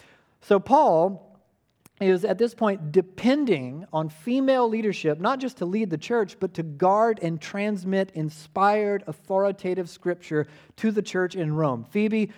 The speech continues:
take this letter back to Rome, read it to everybody." Now, these women held official office of leadership in the church. They led a church that met in their home. And he, Paul, is calling on men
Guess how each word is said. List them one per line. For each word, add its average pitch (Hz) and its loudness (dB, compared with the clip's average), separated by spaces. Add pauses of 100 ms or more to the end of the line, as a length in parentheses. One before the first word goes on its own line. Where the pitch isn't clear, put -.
(160)
take 220 -2
this 208 0
letter 196 2
back 180 2
to 170 -2
Rome, 165 0 (180)
read 175 4
it 170 -4
to 160 -2
everybody." 135 0
Now, 151 -2
these 226 -2
women 208 2
held 185 0
official 196 -2
office 175 0
of 139 -10
leadership 170 -2
in 147 -8
the 135 -6
church. 175 -6
They 170 2
led 170 4
a 214 0
church 214 -4 (380)
that 170 -2
met 196 0
in 214 2
their 214 2
home. 190 -2 (440)
And 170 2
he, 240 2
Paul, 233 2
is 185 -2
calling 214 2
on 170 0
men 202 2